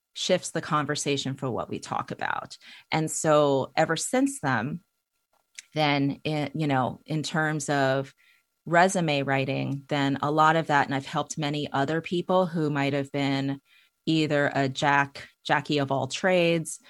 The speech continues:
someone who has disparate experiences, is like a scientist and an actor, and you're like, "How do I bring that together?" You know, you're a coach. I have a coach who,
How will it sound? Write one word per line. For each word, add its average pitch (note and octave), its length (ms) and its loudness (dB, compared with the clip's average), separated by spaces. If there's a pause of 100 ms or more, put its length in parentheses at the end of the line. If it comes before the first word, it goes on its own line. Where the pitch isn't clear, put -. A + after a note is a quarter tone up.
(220)
someone D3+ 420 0
who D3 140 -4
has C3+ 160 -2
disparate D3 400 -2
experiences, C#3+ 880 -2
is B2 120 -6
like C3+ 160 -4
a B2 40 -6
scientist C#3+ 720 -2
and C3 100 -2
an B2 100 -2
actor, C#3 520 0
and C3+ 120 0
you're B2+ 120 -2
like, B2+ 180 -2
"How C#3 180 0
do C#3 140 0
I C3 100 0
bring C3 240 -4
that C3 240 -2
together?" D#3+ 600 0 (320)
You D3 100 -4
know, C#3 100 0
you're C#3+ 260 2
a C#3 60 2
coach. C#3 680 -4
I C#3 80 0
have C#3 120 0
a C#3 40 -8
coach D3 420 -4
who, C#3+ 360 -2